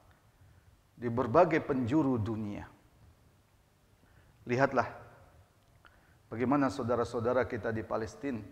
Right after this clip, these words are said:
hingga saat ini terus-menerus diserang oleh penjajah Yahudi. Hampir tiap hari kita mendengar berita kematian dari saudara-saudara kita yang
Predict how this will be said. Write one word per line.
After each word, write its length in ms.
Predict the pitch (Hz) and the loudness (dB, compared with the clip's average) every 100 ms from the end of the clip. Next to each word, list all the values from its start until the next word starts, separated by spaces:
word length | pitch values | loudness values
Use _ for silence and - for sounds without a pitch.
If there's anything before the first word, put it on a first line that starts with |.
| - - - _ _ - _ _ - _ _ _ _ _ _ | -20 -20 -20 _ _ -20 _ _ -20 _ _ _ _ _ _
hingga 240 | 117 110 | -2 0
saat 400 | 113 135 156 131 | 2 8 6 6
ini 160 | 120 117 | -4 -4
terus-menerus 1040 | - 135 135 127 120 135 151 139 - - - - - - - _ _ _ _ _ _ _ _ _ _ _ _ - | -4 -4 -4 -4 -2 -2 -2 -4 -6 -16 -20 -20 -20 -20 -20 _ _ _ _ _ _ _ _ _ _ _ _ -14
diserang 640 | 113 - 131 143 139 127 | -12 -6 6 10 10 6
oleh 240 | 123 123 | 2 0
penjajah 560 | 120 123 110 135 123 113 | 0 -2 4 4 4 -2
Yahudi. 480 | 123 110 143 143 113 - - - - - _ _ _ _ _ _ _ _ _ _ - - _ _ | -2 -4 -4 -6 -8 -14 -20 -20 -20 -20 _ _ _ _ _ _ _ _ _ _ -20 -20 _ _
Hampir 520 | - 127 139 147 147 123 | 2 2 2 2 2 2
tiap 240 | 139 131 | 0 0
hari 240 | 110 135 139 | 2 2 2
kita 240 | 127 127 | 2 2
mendengar 520 | 127 127 117 131 139 123 | 2 2 2 4 2 2
berita 480 | 117 139 139 143 127 | 0 0 0 2 2
kematian 640 | 135 127 123 147 143 131 | 0 -2 -2 0 0 2
dari 160 | 123 123 | 0 -2
saudara-saudara 760 | - 120 127 127 131 123 123 120 | -4 0 2 2 0 0 0 0
kita 400 | 151 139 139 131 | -4 0 2 2
yang 240 | 131 123 | 2 0